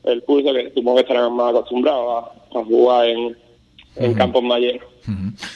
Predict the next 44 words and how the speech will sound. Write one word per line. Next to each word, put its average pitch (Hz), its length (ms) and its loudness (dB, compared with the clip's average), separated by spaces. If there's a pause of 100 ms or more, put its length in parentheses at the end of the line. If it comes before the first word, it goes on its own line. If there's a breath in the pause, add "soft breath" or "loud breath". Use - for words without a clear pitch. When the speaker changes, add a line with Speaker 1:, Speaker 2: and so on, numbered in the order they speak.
(180 loud breath)
Speaker 2:
Bueno, 117 220 -4
pues, 107 280 -4
eh, 110 200 0
nos 107 140 -2
quedamos 110 240 -4
también 113 160 -4
con, 117 240 -4
con 113 180 -2
esa 123 240 -2
de, 117 400 0
de 110 140 -4
las 113 100 0
noticias. 113 480 -4
Te 104 100 -14
quiero 120 160 -8
preguntar 139 360 -2
ahora, 139 420 0
eh, 131 180 0
Darío, 131 540 0
eh, 101 400 -8
por, 104 300 -6
eh, 107 420 -2
varios 123 260 0
aspectos, 131 400 -2
algunos 123 280 -2
que, 135 160 -4
que 123 120 -6
controlas 120 420 -4
tú 127 120 -8
mejor 120 240 -4
que, 120 380 0
que 120 120 -4
nadie. 127 280 2
Me 135 80 -2
refiero, 117 260 -4
por 117 120 -2
ejemplo, 120 340 0
has 104 280 -6
hecho 117 180 -6
referencia, 120 440 -4
¿no?, 131 160 0
a, 98 380 -4
a 104 140 -10
esa, 120 320 -4